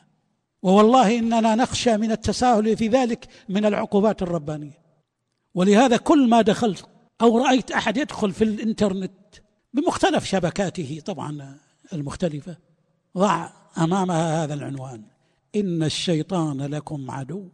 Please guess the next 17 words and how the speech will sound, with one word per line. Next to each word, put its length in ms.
فاتخذوه 800
عدوا". 400
هل 40
اتخذته 500
عدوا 280
أم 100
لا؟ 140
ونحن 340
نقول: 460
"والحمد 500
لله، 440
فيها 520
أبواب 720
كثيرة 580
من 300
أبواب 420
الخير 540